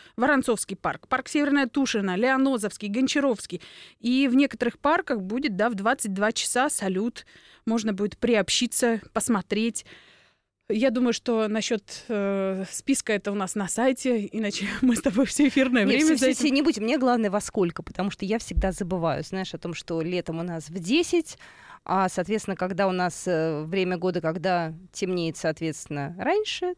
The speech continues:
Speaker 2: то у нас в девять салют бывает.
Speaker 1: М,
Speaker 2: Я
Speaker 1: по-моему,
Speaker 2: тебя удивила, да?
Speaker 1: да, да, ты меня
Speaker 2: Не,
Speaker 1: удивила,
Speaker 2: у нас
Speaker 1: по-
Speaker 2: бывает девять салют, когда, э, ну, не знаю, двадцать третьего февраля, например. Темнеет
Speaker 1: Да.
Speaker 2: у нас рано, да, поэтому у нас есть такой нюанс. Но,
Speaker 1: Ты вот
Speaker 2: слушай,
Speaker 1: лучше открой нашим радиослушателям тайну, где ты, например, смотришь салют,
Speaker 2: Я на
Speaker 1: чтобы
Speaker 2: Воробьёвых горах смотрю.
Speaker 1: На Воробьёвых горах.
Speaker 2: Ну, я вообще смотрю из-за окна,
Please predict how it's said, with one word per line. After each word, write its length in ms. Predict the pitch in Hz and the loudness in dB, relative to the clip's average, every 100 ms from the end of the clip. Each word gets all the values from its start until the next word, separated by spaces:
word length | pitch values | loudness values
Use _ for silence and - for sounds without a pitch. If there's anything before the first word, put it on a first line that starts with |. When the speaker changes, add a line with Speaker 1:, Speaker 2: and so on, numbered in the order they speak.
| - | -4
Speaker 2:
то 140 | 247 | -2
у 60 | 240 | -2
нас 220 | 196 208 | -2 -4
в 100 | 165 | -6
девять 300 | 147 147 135 | -6 -6 -8
салют 300 | - 139 143 | -10 -10 -8
бывает. 400 | - 143 151 - _ _ _ _ _ _ _ - _ _ _ - | -10 -10 -10 -14 _ _ _ _ _ _ _ -20 _ _ _ -12
Speaker 1:
М, 380 | 180 160 - 185 | -8 -8 -10 -12
Speaker 2:
Я 60 | 196 | -2
Speaker 1:
по-моему, 200 | 233 240 | 0 4
Speaker 2:
тебя 180 | 208 | 4
удивила, 420 | 208 208 208 165 156 | 2 0 -2 -4 -2
да? 120 | 202 | 0
Speaker 1:
да, 140 | 220 | 0
да, 200 | 208 220 | 2 0
ты 100 | 208 | 2
меня 160 | 240 233 | 2 4
Speaker 2:
Не, 80 | 233 | 4
Speaker 1:
удивила, 140 | 285 | 4
Speaker 2:
у 20 | |
нас 80 | 320 | 2
Speaker 1:
по- 60 | 339 | 4
Speaker 2:
бывает 180 | 349 | 2
девять 240 | 202 240 - | 2 -2 0
салют, 280 | 233 277 - | 2 2 0
когда, 480 | 214 202 285 285 - | -2 2 4 4 0
э, 280 | 196 185 175 | -2 -2 -2
ну, 280 | 233 165 147 | -4 -4 -6
не 80 | 202 | -6
знаю, 160 | 170 151 | -4 -2
двадцать 180 | 233 233 | -2 0
третьего 200 | 226 190 | -2 -2
февраля, 260 | 208 202 | -2 -2
например. 420 | 151 160 127 113 _ _ _ _ _ _ _ _ | -2 -6 -6 -8 _ _ _ _ _ _ _ _
Темнеет 360 | - 214 330 240 | -2 2 2 0
Speaker 1:
Да. 60 | |
Speaker 2:
у 20 | 190 | -2
нас 180 | 226 | -2
рано, 240 | 196 175 160 | -2 -2 0
да, 140 | 180 | -2
поэтому 320 | 175 185 196 | -2 -4 -4
у 20 | 190 | -2
нас 220 | 190 208 | -2 -2
есть 160 | 202 | -4
такой 200 | 170 185 | -4 -2
нюанс. 260 | 185 359 - | 0 0 0
Но, 140 | 277 | -2
Speaker 1:
Ты 200 | 240 185 | -2 0
вот 100 | 330 | 0
Speaker 2:
слушай, 60 | 311 | 2
Speaker 1:
лучше 220 | 349 320 | 0 2
открой 440 | 294 262 - 330 330 | 2 0 -2 2 2
нашим 240 | 277 277 | 4 4
радиослушателям 800 | 269 254 269 277 277 - 254 240 | 4 4 2 2 0 0 2 2
тайну, 300 | 277 277 247 | 2 2 2
где 180 | 202 247 | 0 0
ты, 180 | 277 247 | 2 2
например, 380 | 220 196 196 | 2 0 -2
смотришь 420 | - 214 190 180 - | 0 -2 -2 -4 -2
салют, 420 | 214 185 170 - | 0 0 -2 -6
Speaker 2:
Я 120 | 202 | -2
на 40 | 175 | 0
Speaker 1:
чтобы 160 | 196 | 2
Speaker 2:
Воробьёвых 360 | 202 190 185 175 | 2 2 2 2
горах 260 | 175 156 - | 2 0 -2
смотрю. 260 | 170 175 | -8 -2
Speaker 1:
На 80 | 208 | -2
Воробьёвых 400 | 196 180 165 143 | -2 -4 -6 -6
горах. 200 | 135 113 | -8 -6
Speaker 2:
Ну, 80 | 226 | -2
я 160 | 226 226 | 2 2
вообще 220 | 214 233 | 2 -2
смотрю 300 | - 214 214 | -2 -2 -2
из-за 200 | 190 202 | -2 -2
окна, 220 | 233 359 | 0 0